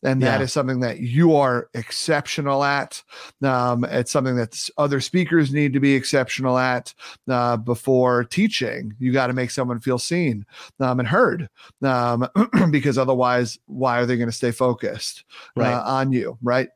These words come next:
Speaker 1: And, uh, and so, uh, it's a true gift that you have, brother. And, and thank you for sharing that. I am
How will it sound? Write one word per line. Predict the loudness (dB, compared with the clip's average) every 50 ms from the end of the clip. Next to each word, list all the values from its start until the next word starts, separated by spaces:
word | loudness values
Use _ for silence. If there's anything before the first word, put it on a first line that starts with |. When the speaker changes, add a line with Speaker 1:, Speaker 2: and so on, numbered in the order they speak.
| _ -2
Speaker 1:
And, | 0 2 2 2 2 2 4
uh, | 4 4 4 2 2
and | 0 0 -2 -2
so, | 0 2 2 4 4 4 2 0 -2 -6 -10 -12 -12 _ _ -2
uh, | 0 0 2 2 0
it's | -2 0 0
a | -2 -2
true | 0 2 2 2 2 2
gift | 2 2 2 2 2 0 -2 -8 -18 -8 -4
that | -4 -2 0
you | 2 2 2
have, | 2 2 2 2 2 0 0
brother. | 0 0 2 2 2 2
And, | 0 0
and | -2 -2 0
thank | 0 0 0 2 2
you | 2 2
for | 4 4 2 2 2
sharing | 0 0 0 0 2 2 2
that. | 2 2 2 2
I | 2 2 2
am | 2 0 -2